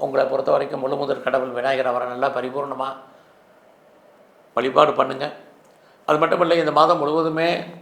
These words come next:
விநாயகருடைய சகோதரர் முருகப்பெருமானை நல்லா தரிசனம் பண்ணிட்டு வாங்க. எல்லாவற்றுக்கும் மேலாக வாய்ப்பு இருக்கிறவங்கெல்லாம் துர்க்கை, காளி, இதனுடைய வழிபாடு ரொம்ப இந்த மாதம் முக்கியம்.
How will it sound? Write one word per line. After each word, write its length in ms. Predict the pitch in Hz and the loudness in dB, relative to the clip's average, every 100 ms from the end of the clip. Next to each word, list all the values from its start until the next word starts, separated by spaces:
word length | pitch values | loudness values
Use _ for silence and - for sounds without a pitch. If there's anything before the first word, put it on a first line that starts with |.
| - - 131 | -20 -12 -4
விநாயகருடைய 580 | 135 156 165 156 156 156 147 | 4 6 6 4 2 2 2
சகோதரர் 460 | 143 151 147 143 | 0 0 -2 -4
முருகப்பெருமானை 680 | 139 139 - - 131 139 147 135 - - | -4 -2 -2 -2 -2 0 0 -4 -8 -10
நல்லா 160 | 127 156 147 | -4 0 0
தரிசனம் 360 | 135 151 139 | 0 -4 -4
பண்ணிட்டு 280 | 139 135 131 123 | -6 -6 -4 -4
வாங்க. 180 | 120 127 - - - - - - - 139 | -4 -8 -12 -20 -20 -20 -20 -20 -2 0
எல்லாவற்றுக்கும் 580 | 165 185 175 160 - 156 | 6 6 6 2 -2 0
மேலாக 220 | 151 147 | 0 2
வாய்ப்பு 220 | 139 160 - | 2 0 -4
இருக்கிறவங்கெல்லாம் 580 | 156 143 139 139 147 143 | -2 -2 -4 -4 -6 -4
துர்க்கை, 280 | 135 - 143 - - 127 | -6 -4 -6 -6 -12 -4
காளி, 260 | 131 123 117 - - | -4 -4 -10 -18 -12
இதனுடைய 300 | 131 123 123 120 | -8 -6 -4 -2
வழிபாடு 340 | 143 151 151 135 | 2 4 4 2
ரொம்ப 160 | 131 156 | 0 -2
இந்த 120 | 135 123 | 0 -2
மாதம் 220 | 131 131 | -2 -4
முக்கியம். 340 | 110 131 147 | -10 -12 -12